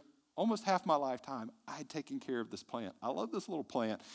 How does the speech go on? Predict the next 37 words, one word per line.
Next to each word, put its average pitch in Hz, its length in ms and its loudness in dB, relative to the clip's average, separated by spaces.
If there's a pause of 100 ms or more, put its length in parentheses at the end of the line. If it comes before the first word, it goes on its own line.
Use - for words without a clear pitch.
(140)
We 190 100 2
didn't 156 160 6
have 139 160 4
conversations. 117 760 2
We 127 100 4
didn't 113 140 0
play 113 160 0
in 104 60 0
the 101 40 0
yard, 101 240 2
anything 104 300 -2
like 95 180 -2
that. 98 180 -2
It's - 140 -6
just - 180 -4
a 147 40 -2
plant, 170 420 4
right? 165 300 8 (640)
But 247 120 12
I 254 100 12
love 277 280 12
this 269 180 8
little 190 180 6
plant. 170 360 6
It 190 60 2
was 226 160 4
special 294 420 8
to 220 180 4
me, 185 120 4
and 214 100 6
it 202 80 2
came 208 220 4
from 277 160 4
a 285 40 6
special 214 360 0
person, 160 440 2
and, 147 140 2